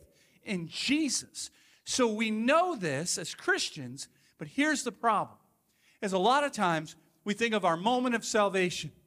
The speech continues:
as, "Oh, it's beautiful. God died, God, Christ died for me. God's given me his grace. And now I know he's with me, but I gotta kinda gut out the Christian life day after day."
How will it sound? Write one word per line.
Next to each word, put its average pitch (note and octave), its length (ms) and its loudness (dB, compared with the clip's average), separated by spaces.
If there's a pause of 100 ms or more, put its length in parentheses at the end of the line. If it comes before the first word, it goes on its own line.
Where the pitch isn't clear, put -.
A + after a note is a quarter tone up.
(360)
as, D3 200 -6
"Oh, G3 440 4
it's F3 100 -4
beautiful. D#3 480 -6
God E3 260 0
died, F3 360 0
God, E3+ 240 -2
Christ E3 260 -6
died E3 240 -2
for E3+ 80 -16
me. E3 220 -10 (280)
God's D3+ 220 -6
given E3+ 240 -4
me E3 60 -2
his D#3+ 160 -4
grace. D#3 440 -6 (920)
And A#2 100 -14
now B2+ 440 -6 (960)
I E3+ 40 -8
know D#3+ 140 -4
he's F3+ 140 -6
with C#3 160 -2
me, B2+ 140 -4
but B2+ 140 -2
I C3+ 100 -2
gotta B2+ 200 -4
kinda A#2+ 280 -14 (240)
gut C#3+ 340 -4
out A2+ 440 -10 (140)
the C#3+ 60 -16
Christian B2+ 560 -14
life A2 460 -18 (200)
day B2+ 200 -8
after A#2 240 -14
day." G#2+ 220 -20